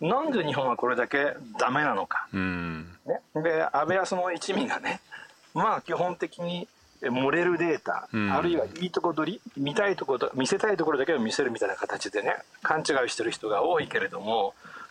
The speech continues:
Speaker 1: 日本のそのファンダメンタルな経済的な指標はもうめちゃくちゃなんですね。
Speaker 2: うん。
Speaker 1: で、それはなぜなのか。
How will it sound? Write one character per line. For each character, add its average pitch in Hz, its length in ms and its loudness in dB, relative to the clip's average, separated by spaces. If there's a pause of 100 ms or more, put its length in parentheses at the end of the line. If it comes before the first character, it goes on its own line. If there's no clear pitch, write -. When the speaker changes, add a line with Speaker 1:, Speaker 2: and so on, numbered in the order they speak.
(160)
Speaker 1:
日 139 100 0
本 185 240 0
の 190 440 0
そ - 140 -2
の 226 40 -2
フ - 100 -2
ァ 220 160 2
ン 240 40 -2
ダ 240 120 2
メ 247 180 2
ン 226 80 -4
タ 170 80 0
ル 135 80 2
な 110 160 -2
経 139 260 0
済 139 220 0
的 - 200 -10
な 135 80 0
指 120 220 -2
標 113 200 0
は 131 120 2
も 151 220 0
う 113 60 -8
め 104 120 0
ち - 100 -2
ゃ - 60 2
く - 120 -2
ち - 100 0
ゃ 165 60 2
な 190 100 2
ん 165 80 0
で 92 100 -6
す - 140 -8
ね。 - 220 -4
Speaker 2:
う 107 40 2
ん。 92 920 -2
Speaker 1:
で、 - 60 2
そ - 120 0
れ 294 60 2
は 285 80 4
な 262 240 2
ぜ 247 140 2
な 131 80 2
の 95 100 0
か。 - 240 -6